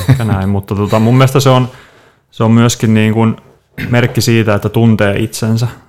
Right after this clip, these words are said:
ja, ja niin kuin omat seksuaaliset tarpeensa ja, ja halunsa ja näin. Ja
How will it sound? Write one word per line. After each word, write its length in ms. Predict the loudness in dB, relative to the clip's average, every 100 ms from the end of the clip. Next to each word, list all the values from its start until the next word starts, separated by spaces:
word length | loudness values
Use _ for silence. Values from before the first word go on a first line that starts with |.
| _ _ _ -20
ja, 260 | -14 -14 -12
ja 220 | -10 -10 -10 _ _
niin 200 | -18 -16
kuin 120 | -8
omat 280 | -2 -2 -2
seksuaaliset 720 | -6 -6 -4 -4 -4 -6 -8
tarpeensa 600 | -8 -6 -6 -6 -4 -6
ja, 160 | -6 -8 -10 -10
ja 180 | -10 -12 -20 -20
halunsa 540 | -6 -4 -2 -2 -2 -2
ja 160 | -4 -6 _ _ _ _ _ _ _ _ -10
näin. 300 | -6 -2
Ja 100 | -2